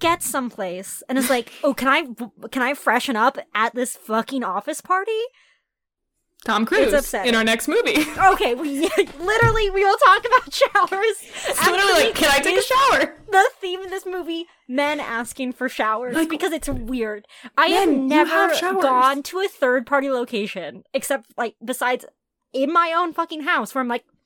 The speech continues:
Speaker 1: "Do you know, can I just take a quick shower
Speaker 2: Yeah.
Speaker 1: real quick?"
Speaker 2: Like,
Speaker 1: Like,
Speaker 2: that won't
Speaker 1: no.
Speaker 2: even bother anyone. "Can I just take a quick shower?" Like,
Speaker 1: Get dry
Speaker 2: what?
Speaker 1: shampoo,
Speaker 2: Get
Speaker 1: a
Speaker 2: dry
Speaker 1: baby
Speaker 2: shampoo.
Speaker 1: wipe,
Speaker 2: I would rather
Speaker 1: something.
Speaker 2: wipe something in an airport bathroom than ever show
Speaker 1: Yeah,
Speaker 2: up
Speaker 1: like,
Speaker 2: somewhere and
Speaker 1: I've
Speaker 2: be
Speaker 1: had
Speaker 2: like
Speaker 1: some, like, bad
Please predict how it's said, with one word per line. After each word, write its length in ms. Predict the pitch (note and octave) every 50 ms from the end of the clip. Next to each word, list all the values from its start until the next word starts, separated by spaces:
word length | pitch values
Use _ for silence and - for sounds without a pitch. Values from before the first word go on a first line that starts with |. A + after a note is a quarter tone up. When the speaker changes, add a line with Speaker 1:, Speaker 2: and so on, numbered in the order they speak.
| _ _ _
Speaker 1:
"Do 80 | - E4
you 80 | F4+ F#4+
know, 40 |
can 160 | E4 - F#4 G#4
I 40 |
just 180 | A4+ F5 - -
take 220 | - - C4+ C4+
a 80 | - D#4+
quick 200 | - D4 B3 B3+
shower 260 | - - F#3 E3 -
Speaker 2:
Yeah. 140 | A#3+ D4 - -
Speaker 1:
real 140 | F4 F#4+ G3
quick?" 260 | - A#3+ A#4+ C4 C4+
Speaker 2:
Like, 160 | A#3+ - -
Speaker 1:
Like, 180 | - A#3 B3 -
Speaker 2:
that 140 | B3 C#4 D#4
won't 140 | D#4+ D#4 D#4
Speaker 1:
no. 60 | D4
Speaker 2:
even 160 | C4 C4 B3+
bother 260 | G#3+ G3+ F#3 F#3+ G3 E3+
anyone. 480 | C#3 - C#3 - F#2+ D2+ D#2 - A#3
"Can 160 | - - A#3 A#3
I 20 | B3+
just 140 | B3+ -
take 140 | - A#3+ G#3+
a 60 | B3+ B3+
quick 160 | - - -
shower?" 140 | - - - B3+
Like, 280 | C#4 C#4 C4+ - - - - - - - - - - - _ _ _ _ _ _ _ _ _ _ _ _ _ _ _ _ _ _ _ _ _ _ -
Speaker 1:
Get 200 | C#4 D#4 D#4 E4
dry 160 | D#4 E4 D#4+
Speaker 2:
what? 100 | D#4+ D4+
Speaker 1:
shampoo, 640 | - D#4 D4 D4 - D#4+ D4+ C#4 G#3 E3+ D#3 E3+ F#3 _
Speaker 2:
Get 140 | - C#4+ C4+
Speaker 1:
a 20 |
Speaker 2:
dry 140 | G3 B3 B3
Speaker 1:
baby 80 | C4+ B3
Speaker 2:
shampoo. 200 | F4 E4 C4 C4+
Speaker 1:
wipe, 240 | C#4 C4+ C4 C4 - -
Speaker 2:
I 80 | C#4
would 120 | C#4+ C4+ B3
rather 220 | B3+ B3+ A#3 D4+ C#4+ -
Speaker 1:
something. 180 | - - G#3+
Speaker 2:
wipe 240 | A3 A#3+ B3+ C4+ A#3+
something 440 | - - B3+ A#3 A3+ B3+ A#3+ A#3 G3+
in 120 | A3 G#3+
an 80 | G#3+ G#3
airport 360 | E3+ - - - B3 - -
bathroom 340 | - - - - - F#3+ - _ _ -
than 120 | B3 A#3
ever 240 | A3 G#3+ G#3+ G#3 G#3+
show 140 | - - C4+
Speaker 1:
Yeah, 140 | D4+ B3+
Speaker 2:
up 60 | G#3 C4
Speaker 1:
like, 120 | D4+ D4
Speaker 2:
somewhere 140 | - F3+ A#3+
and 80 | C4+ D#4
Speaker 1:
I've 80 | F4
Speaker 2:
be 60 | F4 F4
Speaker 1:
had 140 | F4 F4+ F4+
Speaker 2:
like 80 | F4 F4
Speaker 1:
some, 140 | - F4 E4+
like, 180 | E4 D#4 C4+
bad 420 | - A#3 A3+ A#3 A#3+ A#3+ A#3 F#3